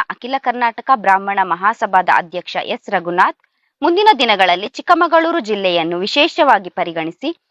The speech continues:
ಜಿಲ್ಲೆಯಲ್ಲಿ ಹೆಚ್ಚಿನ ಸಂಖ್ಯೆಯಲ್ಲಿರುವ ವಿಪ್ರರನ್ನು ಒಗ್ಗೂಡಿಸಿ ಅನೇಕ ಅಭಿವೃದ್ಧಿ ಕಾರ್ಯ ಮಾಡುತ್ತೇನೆ ಎಂದು ಭರವಸೆ ನೀಡಿದ್ದಾರೆ ಎಂದು ಅವರು ತಿಳಿಸಿದರು.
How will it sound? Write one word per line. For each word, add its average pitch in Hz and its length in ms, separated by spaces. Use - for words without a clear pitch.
ಜಿಲ್ಲೆಯಲ್ಲಿ 311 520
ಹೆಚ್ಚಿನ 262 420
ಸಂಖ್ಯೆಯಲ್ಲಿರುವ 226 640
ವಿಪ್ರರನ್ನು 208 580
ಒಗ್ಗೂಡಿಸಿ 202 640
ಅನೇಕ 269 360
ಅಭಿವೃದ್ಧಿ 254 400
ಕಾರ್ಯ 202 280
ಮಾಡುತ್ತೇನೆ 185 600
ಎಂದು 170 160
ಭರವಸೆ 208 400
ನೀಡಿದ್ದಾರೆ 175 600
ಎಂದು 156 380
ಅವರು 208 280
ತಿಳಿಸಿದರು. 175 680